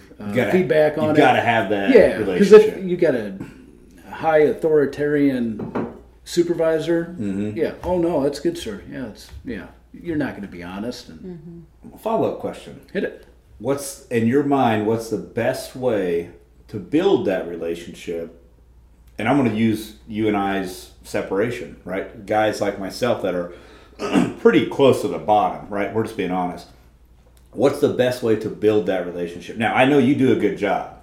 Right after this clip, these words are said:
Speaker 2: right? 'Cause
Speaker 1: I come
Speaker 2: you're
Speaker 1: down to your, I come down to you. I come
Speaker 2: Yes.
Speaker 1: over to you.
Speaker 2: Yes.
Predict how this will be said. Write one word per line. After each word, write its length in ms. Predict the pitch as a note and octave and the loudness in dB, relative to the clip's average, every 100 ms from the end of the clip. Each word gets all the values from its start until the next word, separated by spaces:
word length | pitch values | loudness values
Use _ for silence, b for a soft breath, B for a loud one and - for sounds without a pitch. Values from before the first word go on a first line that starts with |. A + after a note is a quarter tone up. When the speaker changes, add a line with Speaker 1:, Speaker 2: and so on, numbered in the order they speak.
| b b b b b - | b b b b b -8
Speaker 2:
right? 260 | F#2 F#2 - | -4 -4 -4
'Cause 140 | F#2+ | -4
Speaker 1:
I 80 | D3+ | -2
come 160 | - - | 2 2
Speaker 2:
you're 80 | |
Speaker 1:
down 200 | E3+ F3 | 4 0
to 60 | D#3 | 0
your, 220 | E3+ F3 | 2 4
I 80 | F#3 | 4
come 200 | G3+ A3 | 6 6
down 180 | F#3 D#3+ | 6 4
to 60 | C3+ | 2
you. 220 | F3 - | 2 6
I 120 | A#3 | 8
come 120 | A#3+ A#3+ | 10 12
Speaker 2:
Yes. 100 | F#3 | 10
Speaker 1:
over 100 | - | 6
to 60 | |
you. 300 | B2 F#3 D3 | 4 6 6
Speaker 2:
Yes. 560 | G#2+ A2+ F#2 - - | 4 0 0 -8 -16